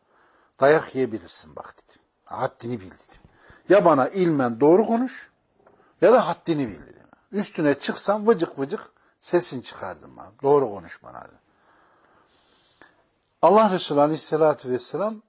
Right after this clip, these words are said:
aslında deve etini yasaklamamış. Bir haçtayken deve etini yemişler.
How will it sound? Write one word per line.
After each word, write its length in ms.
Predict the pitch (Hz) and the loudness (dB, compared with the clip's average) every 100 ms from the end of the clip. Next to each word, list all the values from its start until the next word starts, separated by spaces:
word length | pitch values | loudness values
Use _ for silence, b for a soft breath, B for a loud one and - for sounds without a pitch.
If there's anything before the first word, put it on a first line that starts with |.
| - | -2
aslında 520 | 170 - 156 139 120 | -2 -2 -4 -4 2
deve 240 | 160 170 | 2 6
etini 460 | 143 131 151 214 269 _ _ | 4 2 -8 -10 -12 _ _
yasaklamamış. 1000 | 160 180 - 180 156 120 101 151 - - _ _ _ _ 160 | -4 -4 -2 -4 -2 -4 -4 -14 -18 -20 _ _ _ _ -6
Bir 140 | 220 | -4
haçtayken 880 | 208 160 160 - 175 151 - 135 208 b b b b b b _ | -2 0 0 0 0 0 -2 -12 -14 b b b b b b _
deve 280 | 160 214 180 | 4 6 4
etini 300 | 156 151 127 | 0 -8 -10
yemişler. 640 | 123 175 180 - 165 247 | -8 -8 -10 -10 -12 -12